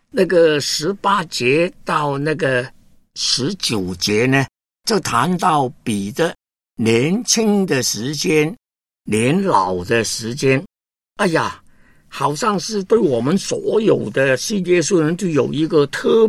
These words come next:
别的意义。那么耶稣怎么样讲呢？十八节，“我实实在在的告诉你，你年轻的时候自己束上带子，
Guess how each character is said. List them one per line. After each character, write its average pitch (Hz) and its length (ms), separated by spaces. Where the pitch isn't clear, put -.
别 160 260
的 127 340
意 202 180
义。 190 340
那 185 160
么 160 320
耶 214 160
稣 226 200
怎 156 140
么 143 140
样 170 140
讲 104 260
呢？ 123 100
十 - 200
八 135 180
节 - 240
，“我 131 220
实 262 220
实 254 120
在 226 240
在 214 220
的 147 360
告 196 220
诉 160 220
你， 113 280
你 127 160
年 165 500
轻 240 440
的 151 240
时 139 260
候 156 280
自 254 160
己 117 260
束 247 260
上 220 420
带 190 300
子， 110 320